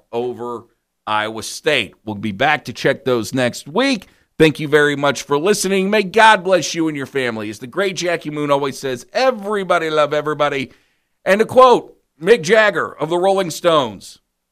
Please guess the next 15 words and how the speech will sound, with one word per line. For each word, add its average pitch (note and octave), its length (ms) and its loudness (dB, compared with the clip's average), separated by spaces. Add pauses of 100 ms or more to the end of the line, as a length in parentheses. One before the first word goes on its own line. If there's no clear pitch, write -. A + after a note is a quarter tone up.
(1080)
"A A#2 80 -4
man F3 400 4
can't E3 300 -2
be F3 120 0
a D#3+ 60 0
man C3 380 -4
'cause A#2 160 -6
he A#2 80 -4
doesn't C3 260 -4
smoke B2+ 480 -2 (140)
the G#2+ 60 -6
same A2+ 420 2
cigarettes G#2 640 0
as G2 120 -12
me." F#2+ 300 -8